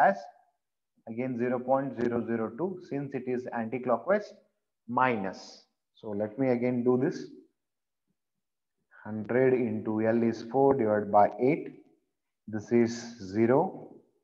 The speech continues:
plus four into twenty-one thousand E I into theta minus zero point zero zero two divided by L is four.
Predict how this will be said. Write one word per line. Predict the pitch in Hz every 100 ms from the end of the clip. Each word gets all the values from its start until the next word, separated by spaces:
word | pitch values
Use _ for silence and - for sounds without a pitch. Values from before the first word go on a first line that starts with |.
| _ -
plus | 147 156 - - - - -
four | 143 156 160 151
into | 120 117 127 165 165 123
twenty-one | 120 117 131 127 127 120
thousand | 117 110 110 101
E | 101 113
I | 170 - - - _ _ _ _ _ 120
into | 117 120 120
theta | 117 117 147 180 - - - _ _ _
minus | 120 113 117 127 127
zero | 120 117
point | 117 120 120 113
zero | 107 107 98
zero | 98 98 98 -
two | 175 - - - _ _ _ _ -
divided | 113 117 117 113
by | 120 160 - - -
L | 117 120
is | 147 185 - - - _ _ _
four. | -